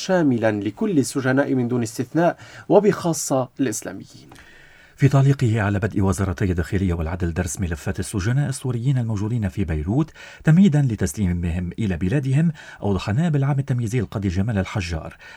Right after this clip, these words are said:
Speaker 2: أن لبنان ملتزم بتطبيق الاتفاقية الموقعة بين الدولتين اللبنانية والسورية فيما يخص نقل الأشخاص المحكومين وتمضية مدة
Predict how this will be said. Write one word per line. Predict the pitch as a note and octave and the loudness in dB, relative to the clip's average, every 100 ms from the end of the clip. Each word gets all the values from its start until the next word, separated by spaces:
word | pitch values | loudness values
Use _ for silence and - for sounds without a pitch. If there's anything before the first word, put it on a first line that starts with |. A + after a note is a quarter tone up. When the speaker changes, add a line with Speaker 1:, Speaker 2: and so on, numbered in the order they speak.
| - | -2
Speaker 2:
أن | A2 | 0
لبنان | F2 D2+ E2 D#3 | 2 0 2 2
ملتزم | D#3 C#3 D3+ C3 B2 | 2 2 0 0 -2
بتطبيق | G#2+ - B2 | -4 -6 -4
الاتفاقية | A#2 G2 G#2 G#2 - A2+ | -2 -4 -4 -6 -6 -4
الموقعة | G#2 A2 B2+ A#2 G#2 | -2 -4 -6 -4 -2
بين | G2+ G#2 | -2 -2
الدولتين | F#2+ G2+ G2 D#3 | -2 -2 0 2
اللبنانية | D3+ B2 B2 B2 C3+ B2 | 2 0 -2 -2 0 -2
والسورية | A2+ - B2 A#2 F#2+ F#2+ - - - | -4 -4 -4 -2 -2 -4 -10 -20 -2
فيما | A#2+ F2 D#2 | 2 2 0
يخص | D#2+ - C3+ C#3 | -4 -4 -6 -4
نقل | C3 - | -4 -4
الأشخاص | F#2+ - A#2 - | -4 -4 -8 -6
المحكومين | F#2+ F#2 - B2+ F3 D3+ | -6 -6 -4 0 2 2
وتمضية | A2+ A2 A2 F#2+ F#2 | 0 -2 -4 -4 -4
مدة | G#2 G2 | -6 -6